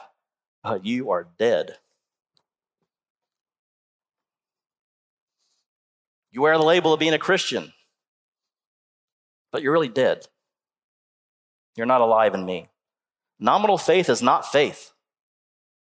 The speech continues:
right? That's not what God wants. Our faith is live and living,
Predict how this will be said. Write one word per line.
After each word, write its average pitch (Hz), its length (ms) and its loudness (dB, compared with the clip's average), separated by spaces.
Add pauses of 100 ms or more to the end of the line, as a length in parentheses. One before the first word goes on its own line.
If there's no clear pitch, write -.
(180)
right? 151 240 -2 (720)
That's - 120 -8
not 180 100 2
what 160 120 0
God 151 180 2
wants. 107 520 -2 (380)
Our 123 120 -4
faith 165 240 0
is 110 140 -2
live 104 540 0
and 95 200 -8
living, 107 400 -6